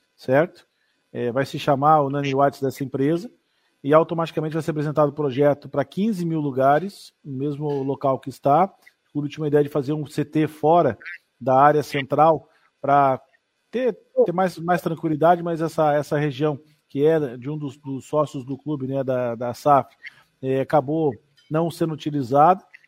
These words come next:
e vai ser feito C T no entorno do, da nova área. Então, teve modificações no projeto,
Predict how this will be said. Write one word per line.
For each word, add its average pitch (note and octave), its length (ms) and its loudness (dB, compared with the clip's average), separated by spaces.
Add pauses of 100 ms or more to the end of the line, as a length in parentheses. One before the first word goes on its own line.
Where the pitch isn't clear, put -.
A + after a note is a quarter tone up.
e C#3+ 80 -8
vai D3+ 140 -4
ser - 160 -6
feito D#3+ 220 -6
C E3 140 -4
T E3+ 360 -2
no E3 160 -6
entorno F3+ 580 -2 (320)
do, D#3+ 160 -6
da E3 200 0
nova E3+ 300 2
área. C#3 240 6
Então, D#3+ 240 -8
teve F3 280 -4
modificações D#3+ 560 -6
no D3+ 80 -10
projeto, D3 580 -2